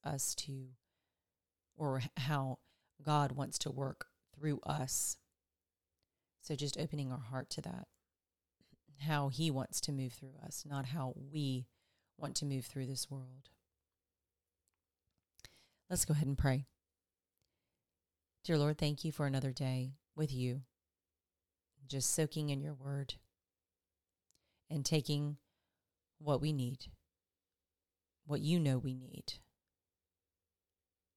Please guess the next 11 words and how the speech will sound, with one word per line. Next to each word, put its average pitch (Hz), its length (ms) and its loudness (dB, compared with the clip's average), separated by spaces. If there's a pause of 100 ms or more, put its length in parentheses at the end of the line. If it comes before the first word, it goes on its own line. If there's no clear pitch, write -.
(360)
from 143 120 -6
the 139 80 -2
stories 135 580 0 (460)
each 139 200 0
day, 143 360 0 (1500)
the - 120 -20
passages, 147 640 -4 (520)
the 143 80 -6
wisdom. 143 480 0 (1700)
Thank 139 260 -6
you. - 120 -10